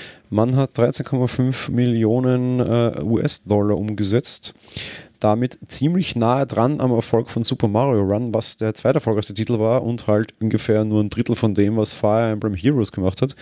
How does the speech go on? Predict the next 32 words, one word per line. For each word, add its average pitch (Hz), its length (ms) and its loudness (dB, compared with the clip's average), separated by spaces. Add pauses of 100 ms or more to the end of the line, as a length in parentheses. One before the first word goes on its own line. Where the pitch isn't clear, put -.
(420)
Ich - 160 -2
sagte 113 300 2
ja 82 60 2
immer, 87 180 0
auf - 80 -2
das - 140 0
freue 87 180 2
ich 82 80 -4
mich 95 100 2
am 95 80 2
meisten. 101 460 0
Erfolgstechnisch - 720 0
hatte - 160 -2
ich - 100 -8
auch 87 160 0
recht. 95 360 0 (640)
Äh, 92 260 2
ich - 80 -4
kann 101 160 0
nur 85 140 2
allerdings 90 340 0
alle 90 200 2
nicht 85 120 -2
spielen. 98 240 -2 (800)
Ähm, 117 1160 2 (760)
äh, 123 560 0
das - 120 0
Problem 135 240 0
ist 170 80 -2
allerdings, 156 280 -2
ist 139 160 0
so 120 420 0